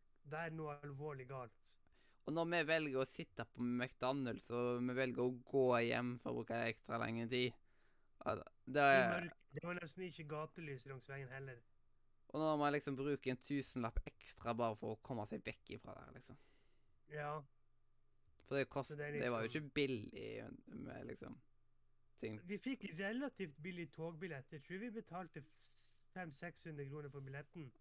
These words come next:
Speaker 2: Ja, men jeg skulle jo tilbake til Kristiansand nå. Så jeg
Speaker 1: Ja, du
Speaker 2: brukte
Speaker 1: skulle
Speaker 2: jo
Speaker 1: tilbake,
Speaker 2: over
Speaker 1: du, ja.
Speaker 2: tusen kroner de,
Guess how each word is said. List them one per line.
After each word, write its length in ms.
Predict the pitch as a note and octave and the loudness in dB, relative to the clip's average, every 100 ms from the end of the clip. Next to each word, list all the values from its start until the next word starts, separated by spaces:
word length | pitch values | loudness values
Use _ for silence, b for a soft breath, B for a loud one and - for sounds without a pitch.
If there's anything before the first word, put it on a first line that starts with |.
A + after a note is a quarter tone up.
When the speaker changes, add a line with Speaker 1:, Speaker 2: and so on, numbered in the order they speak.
| - | 0
Speaker 2:
Ja, 100 | C#3 C#3 | 4 6
men 100 | B2+ | 4
jeg 100 | A2+ | 0
skulle 240 | - C3+ G#2+ | -2 -2 -2
jo 60 | |
tilbake 320 | A#3 - - - | -6 -8 -12 -16
til 80 | |
Kristiansand 400 | - A2 A2+ A2+ | -10 -8 -6 -6
nå. 100 | A#2+ B2 - - - | -6 -8 -16 -20 -8
Så 60 | - | -4
jeg 60 | A#3+ | 0
Speaker 1:
Ja, 40 | |
du 60 | B2+ | 0
Speaker 2:
brukte 160 | - | -2
Speaker 1:
skulle 180 | - G3 | -4 0
Speaker 2:
jo 60 | C#3+ | 4
Speaker 1:
tilbake, 180 | D#3+ | 4
Speaker 2:
over 160 | B2 A#2+ | 4 0
Speaker 1:
du, 180 | C3 A#2+ | -4 -4
ja. 80 | G#2+ | -6
Speaker 2:
tusen 160 | B2+ | -8
kroner 460 | - A2+ A2+ A2+ | -10 -6 -4 -4
de, 100 | A#2+ | -8